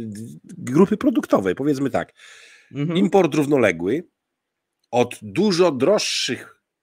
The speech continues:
Speaker 1: towarów, od których w tym momencie, jak to się
Speaker 2: A?
Speaker 1: legalizuje,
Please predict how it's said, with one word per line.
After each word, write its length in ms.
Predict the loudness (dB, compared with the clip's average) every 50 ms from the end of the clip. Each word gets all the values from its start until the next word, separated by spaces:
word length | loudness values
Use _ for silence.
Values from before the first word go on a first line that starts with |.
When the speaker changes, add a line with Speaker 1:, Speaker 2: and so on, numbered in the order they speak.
| _ _
Speaker 1:
towarów, 600 | -2 -2 0 2 2 0 0 -2 -4 -6 -6 -4
od 160 | -6 -8 -10 -8
których 260 | -6 -6 -4 -4 -6 -8
w 40 | -6
tym 100 | -6 -4
momencie, 380 | -4 -4 -4 -6 -8 -6 -6 -6
jak 160 | -6 -8 -8
to 140 | _ -10 -8
się 140 | -6 -6 -4
Speaker 2:
A? 20 |
Speaker 1:
legalizuje, 760 | -2 -2 -2 0 0 0 0 -2 -2 -4 -4 -2 -2 -4 -4